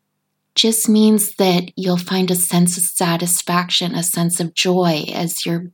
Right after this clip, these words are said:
building towards that goal. Because that goal,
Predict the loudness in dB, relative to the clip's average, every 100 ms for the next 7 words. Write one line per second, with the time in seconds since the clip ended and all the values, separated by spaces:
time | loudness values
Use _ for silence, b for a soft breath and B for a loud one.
0 | _ 0 2 4 2 0 -2 0 0 0
1 | -2 -2 -4 -10 _ 2 4 4 0 -6
2 | _ _ _ _ _ _ _ _ _ -12
3 | -6 -2 -2 -2 -2 2 4 2 0